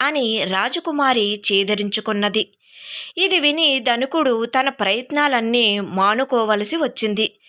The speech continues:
తరువాత విద్వాంసుని వంతు వచ్చింది. అతను రాజవీధిలో మకాము వేసి పరకాయ ప్రవేశము, అదృశ్యకరణి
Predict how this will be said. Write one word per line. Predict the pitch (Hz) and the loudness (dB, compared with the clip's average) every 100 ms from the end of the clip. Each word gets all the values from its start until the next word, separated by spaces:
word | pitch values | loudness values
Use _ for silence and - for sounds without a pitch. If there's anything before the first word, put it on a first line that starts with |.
| - - - - | -20 -18 -12 -2
తరువాత | 285 320 330 311 247 233 233 | 0 2 2 2 2 0 -2
విద్వాంసుని | 214 196 226 269 302 294 254 | -2 -2 2 0 2 0 0
వంతు | 226 202 196 | 0 0 0
వచ్చింది. | 311 226 - 214 190 - _ - - - | -2 0 0 0 -2 -4 _ -20 -20 -6
అతను | 302 330 320 254 247 254 - | -2 0 0 0 -4 -6 -2
రాజవీధిలో | 208 233 294 330 285 262 262 269 214 226 240 _ _ _ _ _ _ - | 0 0 0 0 0 2 2 4 2 0 -6 _ _ _ _ _ _ -4
మకాము | 226 240 349 370 339 | 0 2 2 2 0
వేసి | 233 220 262 254 208 214 - _ _ _ - | 0 0 2 0 0 -2 -10 _ _ _ -4
పరకాయ | 226 247 311 349 339 | -2 -2 0 2 2
ప్రవేశము, | 330 311 220 226 233 233 254 381 - _ - | 0 0 2 2 2 0 -2 -4 -10 _ -6
అదృశ్యకరణి | 202 202 330 - 330 - 220 220 262 | -6 0 0 2 0 0 0 0 -2